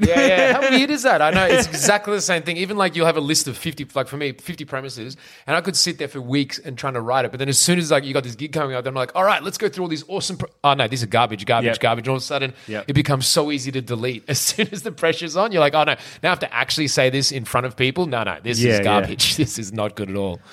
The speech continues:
Speaker 2: Yeah. I would, yeah, there's gotta, I was trying to do a bit more of this, but, um, before everything.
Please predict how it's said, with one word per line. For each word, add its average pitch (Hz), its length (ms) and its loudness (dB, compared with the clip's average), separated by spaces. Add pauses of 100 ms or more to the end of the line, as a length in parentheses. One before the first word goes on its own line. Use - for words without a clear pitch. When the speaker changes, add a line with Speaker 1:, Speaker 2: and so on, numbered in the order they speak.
Speaker 2:
Yeah. 98 280 0 (640)
I 117 100 4
would, 123 220 4 (200)
yeah, 113 480 2
there's 104 200 -4
gotta, 120 240 0 (320)
I 127 140 4
was 139 240 4
trying 139 160 4
to 131 120 0
do - 20 6
a 107 40 2
bit 104 160 0
more 104 180 0
of 98 60 2
this, 101 280 -2 (280)
but, 95 220 2
um, 87 400 -2 (220)
before 87 460 0 (200)
everything. 85 480 -6